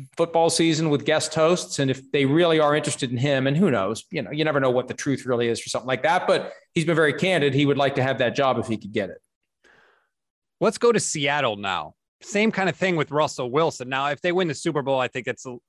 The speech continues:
Speaker 2: it's a little different. I think Aaron just really wants out of Green Bay. I don't, does Russell still want out of Seattle? He tried to make it seem like we were all crazy for thinking he was gonna leave.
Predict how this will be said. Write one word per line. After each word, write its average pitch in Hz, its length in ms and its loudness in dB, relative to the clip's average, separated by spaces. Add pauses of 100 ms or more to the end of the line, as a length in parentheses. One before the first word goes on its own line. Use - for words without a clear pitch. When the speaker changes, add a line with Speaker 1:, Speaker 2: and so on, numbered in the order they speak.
(100)
Speaker 2:
it's 147 160 -10
a 131 60 -6
little 117 240 -2
different. 127 320 -2
I 185 80 2
think 165 180 -2
Aaron 143 260 0
just 117 220 -10
really 160 360 -6
wants 131 300 -2
out 131 200 2
of 110 80 -2
Green 123 240 -4
Bay. 135 300 0
I 175 120 2
don't, 247 180 -2 (220)
does 165 220 0
Russell 226 340 0
still 254 340 0
want 240 280 2
out 240 180 0
of 262 60 -6
Seattle? 262 420 0
He 208 100 -4
tried 254 280 -4
to 226 60 -8
make 226 180 0
it 202 100 -8
seem 220 300 -6
like 185 200 2
we 185 120 2
were 185 100 0
all 170 120 2
crazy 208 500 -2
for 156 160 -10
thinking 175 260 -4
he 170 80 -4
was 156 180 -6
gonna 151 220 0
leave. 160 540 0